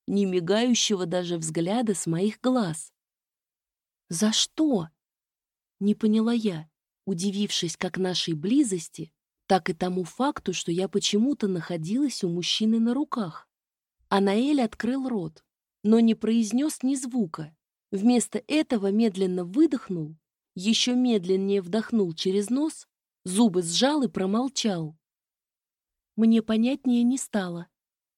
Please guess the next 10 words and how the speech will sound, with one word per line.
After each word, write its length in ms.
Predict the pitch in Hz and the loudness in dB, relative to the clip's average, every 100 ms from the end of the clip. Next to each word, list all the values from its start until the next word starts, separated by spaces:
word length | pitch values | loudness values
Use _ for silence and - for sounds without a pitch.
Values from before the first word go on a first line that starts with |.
| _ _ _ _ | _ _ _ _
Указала 600 | 190 160 185 165 254 247 | -6 0 0 0 0 2
на 180 | 180 175 | 0 -2
очевидное. 840 | 185 - 254 262 175 165 156 156 160 _ _ _ _ _ _ | -4 0 0 0 0 -2 -4 -6 -12 _ _ _ _ _ _
Удерживающие 1040 | 208 185 208 196 180 170 180 170 - 180 | -2 2 2 2 0 -4 -4 -4 -4 -2
меня 340 | 180 180 185 185 | -2 -2 -2 -2
руки 300 | 262 - 220 | -2 -2 -4
вдруг 340 | 160 175 165 | -2 -4 -2
сжались 500 | 165 196 247 247 - | -4 -2 -2 -4 -4
ощутимо 580 | 170 - 175 - 220 226 | -6 -6 -8 -2 0 0
сильнее, 640 | - 262 269 247 175 160 | -2 -4 0 0 0 -2